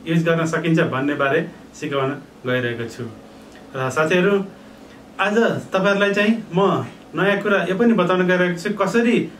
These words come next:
र कहाँबाट क-, हामीले नमस्ते एप डाउनलोड गर्न सकिन्छ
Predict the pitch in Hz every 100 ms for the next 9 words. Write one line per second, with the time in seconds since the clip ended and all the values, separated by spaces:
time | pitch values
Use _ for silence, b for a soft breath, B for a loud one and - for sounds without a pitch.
0 | - 175 196 196 202 208 202 208 202 -
1 | - 180 175 160 156 156 170 190 180 160
2 | 185 190 - 208 196 208 208 - 165 180
3 | 180 180 180 175 165 180 180